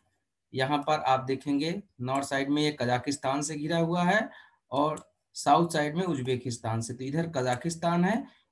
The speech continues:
इधर उज्बेकिस्तान है। तो आप आराम से इसको याद रखिएगा कि किन किन countries से घिरा हुआ है। मैं आपको एक code बता देता हूँ, काऊ, के ए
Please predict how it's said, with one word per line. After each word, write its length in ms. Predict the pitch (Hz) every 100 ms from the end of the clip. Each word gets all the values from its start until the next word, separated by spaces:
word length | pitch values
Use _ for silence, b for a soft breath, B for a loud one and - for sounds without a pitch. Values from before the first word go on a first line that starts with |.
| -
इधर 400 | 135 175 254 - b b _
उज्बेकिस्तान 840 | 127 127 143 147 175 170 165 165
है। 260 | 165 190 233 - - _ _ _
तो 80 | 202
आप 280 | 190 175 -
आराम 320 | 156 156 175
से 500 | 170 175 170 131 - _ _ _
इसको 320 | 151 147 - 160
याद 220 | 147 151
रखिएगा 380 | 151 170 156 160
कि 120 | 175
किन 340 | 175 165 170
किन 400 | - 175 196 226 B B B -
countries 440 | 131 131 147 151
से 100 | 156
घिरा 260 | 127 143 147
हुआ 220 | 151 170
है। 80 | 156
मैं 100 | 135
आपको 240 | 127 131
एक 140 | 127 -
code 200 | 127 127
बता 240 | 131 131
देता 320 | 135 135 143
हूँ, 300 | 143 156 180 - _ _ _
काऊ, 380 | 135 131 117 110 107 _ - - _ _ _ _ _ _ _ _
के 440 | - 156 156 - 156
ए 220 | 202 285